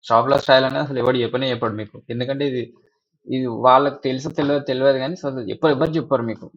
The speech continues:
కావాలంటే మీరు చూ-, చూడండి, చెప్పిర్రు అంటే వాళ్ళు గ్రేట్.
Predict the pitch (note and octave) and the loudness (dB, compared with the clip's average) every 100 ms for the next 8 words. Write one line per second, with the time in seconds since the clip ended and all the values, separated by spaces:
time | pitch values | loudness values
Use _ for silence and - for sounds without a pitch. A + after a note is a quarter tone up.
0 | _ _ B2 C3+ C#3+ D3 D#3+ D3 C3 - | _ _ 2 4 2 -2 -6 -8 -10 -18
1 | _ _ _ _ C#3 D#3+ F3+ D#3 D#3 C4+ | _ _ _ _ -2 2 2 0 -6 -8
2 | - - D#3+ - G#3 G#3 G#3 F#3+ G3 A3+ | -12 -6 -6 -4 -6 -2 0 -2 -2 -2
3 | F3+ C#3 C3 C3+ | -2 -2 -4 -4